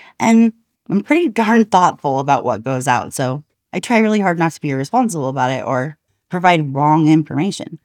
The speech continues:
So truthfully, it's rare that I get called out in such a manner. Um, so just one little quick note to the author or to anyone else who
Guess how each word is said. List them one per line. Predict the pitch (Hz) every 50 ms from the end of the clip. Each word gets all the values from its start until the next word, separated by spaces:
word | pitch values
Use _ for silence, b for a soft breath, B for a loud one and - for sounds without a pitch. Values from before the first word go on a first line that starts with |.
| _
So | - - 214 202
truthfully, | 165 - - - 208 190 175 - - 208 208 220 233 247 247 233 _ _ _ _ _ _ _ _
it's | 175 165 -
rare | 165 151 156 156 151 151 151
that | 147 147 139
I | 139 139 135 139 143 147 - _ _ _ _ _ _ _ 160
get | 147 160 147 -
called | - 165 151 156
out | 165 160 156 151
in | 175
such | 156 185 175 -
a | 175
manner. | 202 233 214 131 - 147 147 - _ _ _ _ _ _ -
Um, | - 180 170 165 165 165 170 170 - _ _ _ _ _ _ _ _ _ _ _ -
so | - 240
just | 233 277 277 -
one | 240 247 277 277 302 285
little | 302 311 294 269
quick | - - 233 - _
note | - 170 151 -
to | 175
the | 180 175
author | 156 147 143 170 165 165
or | - 190 247 262
to | 311 311 - -
anyone | 269 285 311 330 311 302 277
else | 262 247 - 170 - - -
who | 196 175 160 151 156